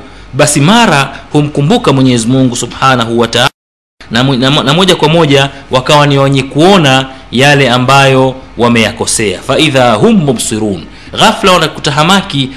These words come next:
wanajikuta kwamba wamekushaona kwamba wamekosea kutokana na ushawishi wa shetani.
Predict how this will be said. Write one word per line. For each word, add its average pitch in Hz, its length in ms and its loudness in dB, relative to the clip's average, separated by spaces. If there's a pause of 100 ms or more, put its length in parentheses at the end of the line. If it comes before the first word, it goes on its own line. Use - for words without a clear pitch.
(160)
wanajikuta 143 520 0
kwamba 151 260 0
wamekushaona 156 760 2
kwamba 135 460 0 (260)
wamekosea 143 840 0
kutokana 147 680 -2
na 127 120 0
ushawishi 117 600 -2
wa 139 100 0
shetani. 104 580 -8